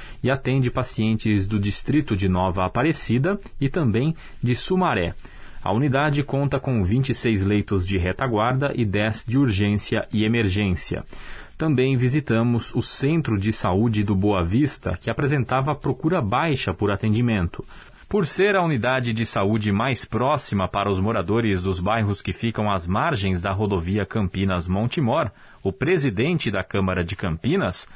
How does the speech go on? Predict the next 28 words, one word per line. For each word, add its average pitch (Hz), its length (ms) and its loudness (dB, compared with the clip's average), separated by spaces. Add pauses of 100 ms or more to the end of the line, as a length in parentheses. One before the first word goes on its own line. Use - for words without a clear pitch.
(100)
vereador 107 600 0
Zé 104 240 0
Carlos, 98 600 0
do 92 140 -2
P 151 240 -2
S 92 300 -2
B, 127 280 0 (380)
fez - 480 -2
uma 170 240 2
solicitação 190 960 -2 (300)
à 95 140 -2
Secretaria 143 800 0
de 104 120 0
Saúde 147 540 2 (260)
para 160 200 0
que 165 100 -6
a 170 60 2
unidade 139 480 0
receba 131 680 0
uma 139 240 0
tenda 151 540 0
de 98 140 -4
testagem 123 720 -2
de 127 120 -2
gripe 113 560 -2
e 175 140 0
covid 101 640 0
dezenove 107 680 0